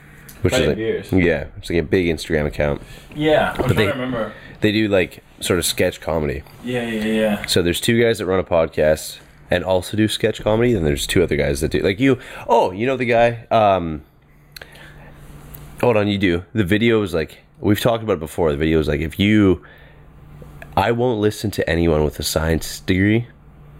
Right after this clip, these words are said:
Speaker 1: unless you can take me.
Speaker 2: Oh, yeah, 'cause if I can beat
Speaker 1: If I can
Speaker 2: your
Speaker 1: beat your
Speaker 2: ass.
Speaker 1: ass,
Speaker 2: Yeah.
Speaker 1: that guy,
Speaker 2: That
Speaker 1: a-,
Speaker 2: guy,
Speaker 1: and his
Speaker 2: right.
Speaker 1: other, um, his other comedic partner,
Speaker 2: Oh, okay.
Speaker 1: they were the sportscasters.
Speaker 2: They were there at the concert.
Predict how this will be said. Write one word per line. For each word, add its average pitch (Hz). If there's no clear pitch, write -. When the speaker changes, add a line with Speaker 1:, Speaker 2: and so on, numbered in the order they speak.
Speaker 1:
unless 92
you 80
can 78
take 73
me. 71
Speaker 2:
Oh, 143
yeah, 127
'cause 113
if 117
I 117
can 135
beat -
Speaker 1:
If 101
I 104
can 135
Speaker 2:
your 131
Speaker 1:
beat 110
your 98
Speaker 2:
ass. 90
Speaker 1:
ass, -
Speaker 2:
Yeah. 120
Speaker 1:
that 117
guy, 95
Speaker 2:
That 120
Speaker 1:
a-, -
Speaker 2:
guy, 92
Speaker 1:
and 98
his 98
Speaker 2:
right. 98
Speaker 1:
other, 95
um, 76
his 87
other 85
comedic 73
partner, 85
Speaker 2:
Oh, 110
okay. 113
Speaker 1:
they 131
were 139
the 113
sportscasters. 80
Speaker 2:
They 143
were 143
there 123
at 113
the 101
concert. -